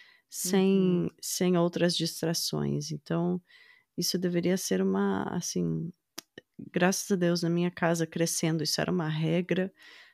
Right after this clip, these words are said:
Speaker 1: Nunca, nunca, nunca tinha televisão ligada durante as refeições. É, <laughs> tinha umas, <laughs> tinham regras até meio engraçadas, do tipo, acho que eu falei isso pra você semana passada,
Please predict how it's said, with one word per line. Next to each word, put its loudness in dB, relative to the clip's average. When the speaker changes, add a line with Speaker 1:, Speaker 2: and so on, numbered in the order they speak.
Speaker 1:
Nunca, 4
nunca, -2
nunca 0
tinha -2
televisão 0
ligada 0
durante -2
as -4
refeições. -2
É, 2
<laughs> -4
tinha -2
umas, 4
<laughs> -2
tinham 0
regras 2
até 2
meio 6
engraçadas, 2
do -2
tipo, -2
acho 2
que -2
eu 0
falei 4
isso 0
pra 2
você -2
semana -2
passada, -2